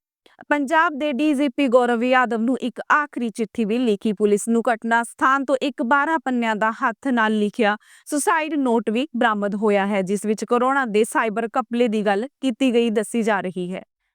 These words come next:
ਰੁਕ ਕਰਦੇ ਹਾਂ ਅਗਲੀ ਖਬਰ ਦਾ। ਅੰਮ੍ਰਿਤਸਰ ਲੁਹਾਰਕਾ ਰੋਡ ਤੇ ਦੇਰ ਸ਼ਾਮ ਉਸ ਸਮੇਂ ਦਹਿਸ਼ਤ ਦਾ ਮਾਹੌਲ ਬਣ ਗਿਆ, ਜਦੋਂ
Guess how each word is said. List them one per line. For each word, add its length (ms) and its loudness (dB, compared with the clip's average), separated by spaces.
ਰੁਕ 140 0
ਕਰਦੇ 320 2
ਹਾਂ 340 0
ਅਗਲੀ 200 -2
ਖਬਰ 280 0
ਦਾ। 140 4
ਅੰਮ੍ਰਿਤਸਰ 680 0
ਲੁਹਾਰਕਾ 720 0
ਰੋਡ 360 0
ਤੇ 200 0
ਦੇਰ 260 0
ਸ਼ਾਮ 340 0
ਉਸ 120 -4
ਸਮੇਂ 280 -2
ਦਹਿਸ਼ਤ 280 -2
ਦਾ 140 0
ਮਾਹੌਲ 400 -2
ਬਣ 240 0
ਗਿਆ, 140 -2
ਜਦੋਂ 380 0